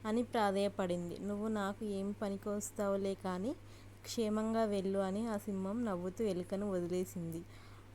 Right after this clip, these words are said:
ఈ సంఘటన జరిగిన కొద్ది రోజులకు సింహం అడవిలో వేటాడుతూ ఉంటే ఒక వేటగాడు వలలో చిక్కుకుంది. ఎంత బాధతో మెలికలు తిరిగినా వల నుంచి బయట పడలేకపోయింది. చివరికి కోపంతో నిస్సాయంతో గట్టిగా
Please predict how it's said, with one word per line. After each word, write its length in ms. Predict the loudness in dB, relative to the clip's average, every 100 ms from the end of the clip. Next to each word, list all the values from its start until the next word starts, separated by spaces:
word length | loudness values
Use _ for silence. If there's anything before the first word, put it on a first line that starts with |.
| -4
ఈ 100 | -2
సంఘటన 540 | 2 2 2 2 2
జరిగిన 400 | 4 2 4 2
కొద్ది 360 | 2 0 2 4
రోజులకు 480 | 4 4 2 2 0
సింహం 420 | 0 2 0 -2 -2
అడవిలో 380 | 0 0 2 2
వేటాడుతూ 600 | 2 2 2 0 0 -2
ఉంటే 400 | -2 -2 -4 -4 -8 -16 -12 -6
ఒక 140 | 0
వేటగాడు 680 | 2 4 2 2 2 2 4
వలలో 340 | 2 2 2
చిక్కుకుంది. 720 | 0 -2 -12 -6 -4 -2 -2 -4
ఎంత 300 | -4 -2 0
బాధతో 500 | 0 2 2 0 0
మెలికలు 440 | 0 0 0 0 0
తిరిగినా 480 | 2 2 0 -2 -6 -12 -16 -2 4
వల 160 | 4
నుంచి 420 | 6 4 2 0
బయట 500 | 0 0 0 0 -2 -6 -12 -10 -2
పడలేకపోయింది. 1080 | 2 4 4 2 -2 -2 0 0 0 -2 -4
చివరికి 520 | -2 0 0 0 -6
కోపంతో 580 | -2 -2 0 -2 -2 0
నిస్సాయంతో 840 | 0 -2 -2 -2 -2 -4 -4 -6 -6 -12 -16 -14 0 2
గట్టిగా 440 | 2 2 2